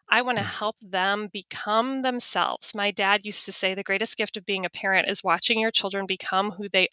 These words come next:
Speaker 1: alwa-, you always knew that they were, who they've always been." And so I grabbed hold of that, and my husband and I just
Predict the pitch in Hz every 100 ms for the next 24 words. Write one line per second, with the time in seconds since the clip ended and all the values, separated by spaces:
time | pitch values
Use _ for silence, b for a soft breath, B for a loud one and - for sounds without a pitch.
0 | - 180 190 202 220 202 - 202 208 220
1 | 226 202 202 190 - 170 160 131 127 -
2 | B B B - 254 214 - 202 196 208
3 | - 160 - - b b b b 233 233
4 | 247 247 - 294 254 - 202 220 202 180
5 | 180 180 - 214 208 202 208 - 220 208
6 | 196 196 196 -